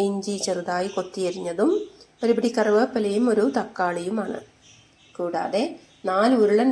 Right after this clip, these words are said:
കിഴങ്ങ് പാകത്തിന് വെള്ളം ഒഴിച്ച് കുക്കറിൽ നാല് വിസിലടിച്ച് വേവിച്ചെടുത്തതും കുറച്ച് മല്ലിയിലയും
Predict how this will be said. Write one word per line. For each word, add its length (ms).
കിഴങ്ങ് 380
പാകത്തിന് 540
വെള്ളം 340
ഒഴിച്ച് 340
കുക്കറിൽ 440
നാല് 400
വിസിലടിച്ച് 640
വേവിച്ചെടുത്തതും 960
കുറച്ച് 400
മല്ലിയിലയും 640